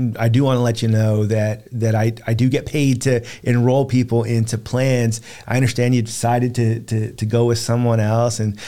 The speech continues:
com-, completely understand that. Feel free to give me a call if the situation ever changes."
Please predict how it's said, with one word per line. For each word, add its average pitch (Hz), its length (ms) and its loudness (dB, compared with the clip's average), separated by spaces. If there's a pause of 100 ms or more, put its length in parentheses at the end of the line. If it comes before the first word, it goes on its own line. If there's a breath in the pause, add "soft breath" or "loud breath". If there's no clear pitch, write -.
(160 loud breath)
com-, 113 220 -2
completely 123 380 0
understand 120 480 0
that. 117 420 -2
Feel 120 120 0
free 123 180 0
to 110 180 2 (300 loud breath)
give 131 160 2
me 127 140 2
a 117 40 0
call 113 300 0
if 107 120 -4
the 110 60 -4
situation 110 580 -2
ever 101 180 -2
changes." 104 500 -2